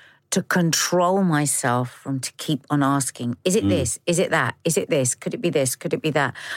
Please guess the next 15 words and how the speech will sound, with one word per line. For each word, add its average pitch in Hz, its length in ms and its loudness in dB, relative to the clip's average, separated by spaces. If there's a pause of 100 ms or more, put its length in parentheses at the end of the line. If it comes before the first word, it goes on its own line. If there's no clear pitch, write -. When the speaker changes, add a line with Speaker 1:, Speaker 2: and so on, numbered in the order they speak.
(100)
Speaker 1:
I - 40 -2
mean, 196 80 4
I've 208 140 2
said - 240 0
this 202 180 0
before 170 400 0
on 147 160 2
this, 139 460 0
um, 139 240 2
series. 147 480 2 (500)
A, - 80 0 (100)
a 185 120 2
technique 202 500 0
that 196 100 2
works 185 560 0